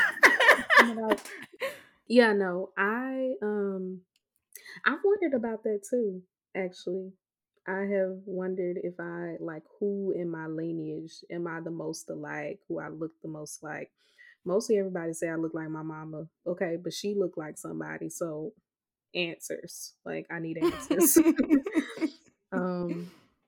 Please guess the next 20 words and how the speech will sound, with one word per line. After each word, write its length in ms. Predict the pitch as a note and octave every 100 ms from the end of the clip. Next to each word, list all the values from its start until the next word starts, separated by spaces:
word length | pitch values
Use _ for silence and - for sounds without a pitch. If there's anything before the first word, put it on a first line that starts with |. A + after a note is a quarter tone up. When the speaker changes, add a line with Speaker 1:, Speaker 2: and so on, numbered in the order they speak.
| -
Speaker 2:
but 120 | F#3+
yeah, 200 | F#3+ F3+
I 100 | G3+ G3+
do 220 | G#3 B3+
feel 260 | - C#4
very 300 | A3 F#3+ F#3
drawn 360 | F3+ F3 E3+ E3+
to 100 | F3+
my 180 | E3+ E3+
great-grandmother 720 | F3 F3 E3+ E3+ E3+ E3 E3
too. 400 | D#3+ E3+ F3 F#3 F3+
Like, 180 | D#3+
she's 160 | - F#3
just 260 | F3 E3+ E3+
been 140 | E3
on 120 | E3+
my 120 | E3
mind 340 | D#3 D#3 E3+ F#3
a 80 | F#3
lot. 320 | F#3+ F#3+